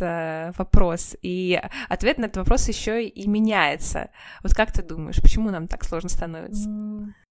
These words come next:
Speaker 2: ну, мне кажется, что влияет на нас общество, влияет на нас, а, обстоятельства какие-то жизненные, потому что мы живем,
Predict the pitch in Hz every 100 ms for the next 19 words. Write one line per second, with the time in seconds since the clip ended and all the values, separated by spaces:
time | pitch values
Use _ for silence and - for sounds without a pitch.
0 | _ 233 247 330 285 277 269 254 240 -
1 | 226 226 220 220 220 - _ - 202 208
2 | 226 220 202 196 190 185 240 294 - 269
3 | - 240 233 208 185 202 196 196 185 185
4 | 180 180 - 180 175 175 170 - - 180
5 | 214 277 254 - 226 220 208 208 185 214
6 | 202 202 190 180 175 - 180 - 180 185
7 | 170 160 175 170 160